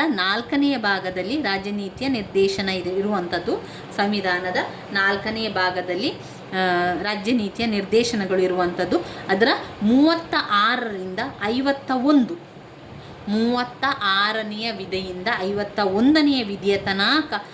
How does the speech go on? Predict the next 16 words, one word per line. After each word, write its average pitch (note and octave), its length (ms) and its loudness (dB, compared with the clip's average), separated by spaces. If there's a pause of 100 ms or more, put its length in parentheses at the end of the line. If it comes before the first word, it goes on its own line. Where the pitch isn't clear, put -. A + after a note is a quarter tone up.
(220)
ನಿರ್ದೇಶನ A#3+ 640 0
ತತ್ವಗಳನ್ನು G#3+ 880 -2
ನಮೂದಿಸಲಾಗಿದೆ. F#3+ 800 -2 (300)
ಅದು G3 420 -2
ಒಂದು G#3 280 4
ಸಮಾಜವಾದಿ A3+ 1080 2
ತತ್ವ, G3+ 320 -2 (520)
ಎರಡು G3+ 400 2 (300)
ಗಾಂಧಿವಾದ A3 800 2
ತತ್ವ, F#3+ 380 -2 (400)
ಮೂರು A#3 360 4 (200)
ಉದಾರವಾದಿ A#3 840 2
ತತ್ವ. G3 420 -4 (960)
ಮೊದಲನೆಯದಾಗಿ C4 760 2 (260)
ಸಮಾಜವಾದಿ A#3 920 2
ತತ್ವ. - 360 -6